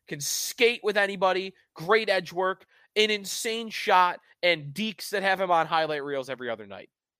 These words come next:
Design me the best offensive player in the N H L in a lab, and he's gonna look like Tage Thompson.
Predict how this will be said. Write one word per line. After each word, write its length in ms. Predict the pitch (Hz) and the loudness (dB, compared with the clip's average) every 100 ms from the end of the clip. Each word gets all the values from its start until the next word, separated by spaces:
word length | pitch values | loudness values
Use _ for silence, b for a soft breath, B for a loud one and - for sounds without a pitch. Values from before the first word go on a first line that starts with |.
| _ _ _ _ _ _ _ _ _ - | _ _ _ _ _ _ _ _ _ -10
Design 540 | 156 160 214 262 294 | -6 4 6 6 2
me 300 | 254 254 247 | -2 -4 -4
the 100 | 214 | -4
best 320 | 165 180 190 - | 0 0 0 0
offensive 440 | 165 170 170 147 | -2 -2 -8 -14
player 320 | - 135 117 | -6 -4 -4
in 80 | 117 | -6
the 80 | 123 | -8
N 80 | 123 | -8
H 160 | 123 | -6
L 140 | 135 131 | -6 -6
in 80 | 127 | -8
a 60 | |
lab, 440 | 110 120 131 104 95 | -8 -2 -2 -2 -6
and 500 | _ _ _ - 120 | _ _ _ -20 -14
he's 80 | |
gonna 120 | 127 117 | -10 -10
look 180 | 113 | -8
like 100 | 107 | -10
Tage 240 | - 101 - | -12 -16 -14
Thompson. 320 | 95 - - | -16 -16 -20